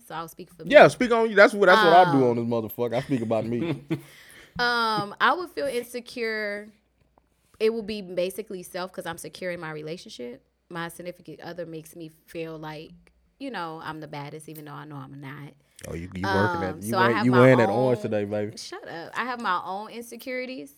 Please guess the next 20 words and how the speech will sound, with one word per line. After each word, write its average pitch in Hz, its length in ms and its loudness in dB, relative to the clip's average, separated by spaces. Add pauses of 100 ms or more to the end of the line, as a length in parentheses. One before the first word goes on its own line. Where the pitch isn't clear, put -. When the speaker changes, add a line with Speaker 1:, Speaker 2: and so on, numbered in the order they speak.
(600)
Speaker 1:
That's, 175 300 -8
like, 160 380 -8
self. - 720 -16 (500)
But 185 100 -4
I 185 160 2 (140)
feel 196 180 -4
like 185 220 -8
to 180 140 -8
a 170 40 -8
certain 175 400 -10
point, 180 420 -10
like, 165 200 -10
if 175 120 -12
a 175 60 -8
woman 175 340 -12
is 170 140 -14
constantly 170 540 -12
being 165 340 -12
cheated 208 380 -12
on, 220 460 -16